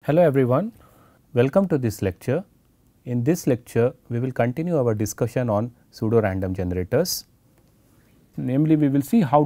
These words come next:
to compose P R Gs. And this is a very popular operation which we perform on P R Gs, and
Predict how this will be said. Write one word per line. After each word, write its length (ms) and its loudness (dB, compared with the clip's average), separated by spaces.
to 60 -4
compose 600 0
P 220 -2
R 120 -4
Gs. 340 -16
And 280 4
this 160 0
is 100 2
a 60 6
very 220 4
popular 480 6
operation 560 2
which 160 2
we 80 -4
perform 420 0
on 140 2
P 220 2
R 120 8
Gs, 380 0
and 400 -2